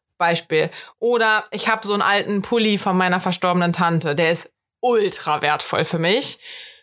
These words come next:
Ist aber natürlich kein wertvoller Pulli. So, aber das ist gar nicht das, was ich so meine, weil ich glaube, so ein bisschen emotional wertvolle Dinge in die Richtung hat ja jeder.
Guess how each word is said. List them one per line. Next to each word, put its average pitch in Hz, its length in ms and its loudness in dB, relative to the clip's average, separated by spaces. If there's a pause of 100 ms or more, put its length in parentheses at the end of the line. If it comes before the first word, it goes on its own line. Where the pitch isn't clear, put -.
(580)
Ist 233 140 2
aber 220 180 2
natürlich 196 380 0
kein 196 160 0
wertvoller 180 380 0
Pulli. - 480 -4
So, 170 160 -2
aber 190 160 2
das 320 180 0
ist - 80 -4
gar 285 140 2
nicht 269 140 -4
das, 233 120 2
was 208 140 4
ich 202 100 2
so 196 100 0
meine, 226 440 2
weil 214 100 2
ich 214 80 -6
glaube, 208 300 2
so 196 80 2
ein 196 100 2
bisschen 196 560 2
emotional 196 720 0
wertvolle 190 880 0
Dinge 185 340 2 (120)
in 185 180 2
die 220 180 2
Richtung 226 400 0
hat 196 140 0
ja 180 100 2
jeder. 226 360 2